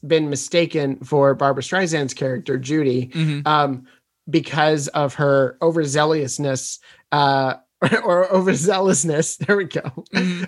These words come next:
Speaker 1: Um, she is winning the benefactor over, and this is benefiting Ryan Murphy's char-, or Ryan O'Neal's character, and so the two of them are now, like, a couple in his eyes. And so Eunice walks in, and she cannot be a part of this. So <laughs>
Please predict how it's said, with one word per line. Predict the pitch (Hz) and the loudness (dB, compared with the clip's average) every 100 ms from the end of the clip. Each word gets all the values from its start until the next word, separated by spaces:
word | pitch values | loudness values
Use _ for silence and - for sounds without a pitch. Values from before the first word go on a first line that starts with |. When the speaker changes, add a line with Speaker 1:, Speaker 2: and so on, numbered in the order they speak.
| - | 0
Speaker 1:
Um, | 180 170 165 165 | 2 4 2 -4
she | - 190 185 | -6 -2 2
is | 180 180 170 156 | 2 2 2 0
winning | 160 175 185 170 | 2 2 4 2
the | 147 | 2
benefactor | 156 151 151 143 147 - | 0 0 0 -2 -4 0
over, | 208 185 156 151 143 _ _ - | 0 2 0 -2 -4 _ _ 0
and | 156 147 | 0 2
this | 156 - | -2 -2
is | 151 131 | -6 -2
benefiting | 151 151 143 147 143 139 139 131 _ _ | -2 -2 -2 -2 -2 -2 -4 -8 _ _
Ryan | - 147 135 147 | -2 0 2 0
Murphy's | 220 208 165 | 0 2 0
char-, | - 156 | 0 -4
or | - 151 143 | 0 0 0
Ryan | 165 160 147 | 0 2 2
O'Neal's | 147 196 147 | 2 2 0
character, | - 139 127 135 | 0 -2 0 -2
and | 135 147 147 | 0 0 0
so | - 156 143 139 - 92 - | 2 2 2 0 -6 -14 -8
the | |
two | 135 - 277 | -6 -2 0
of | 208 | 2
them | 160 151 147 | 2 0 -2
are | 147 147 | 0 0
now, | 143 147 147 147 139 - - | 2 0 2 0 -2 -8 -6
like, | 143 - | -6 -4
a | 147 | -6
couple | - - 156 147 131 - | -6 -4 -2 0 -2 -2
in | 131 | -4
his | 120 135 | -2 -2
eyes. | 123 - - - - - - - | -2 -6 -10 -20 -20 -20 -20 -4
And | 147 147 143 | 0 0 -2
so | - 170 156 151 - | 0 2 2 0 -4
Eunice | 147 165 170 151 | 0 2 2 0
walks | 151 143 135 208 | 0 -2 0 -2
in, | 202 190 180 | 0 -2 -2
and | 151 147 139 | -2 -2 -4
she | 147 | -10
cannot | - 143 143 139 - | -6 -2 2 0 -2
be | 143 135 131 | -4 -2 -2
a | 131 | -2
part | - 143 143 | 0 2 2
of | |
this. | 123 120 | -2 -6
So | - 139 143 135 131 | -10 -6 -2 0 -2
<laughs> | 123 | -4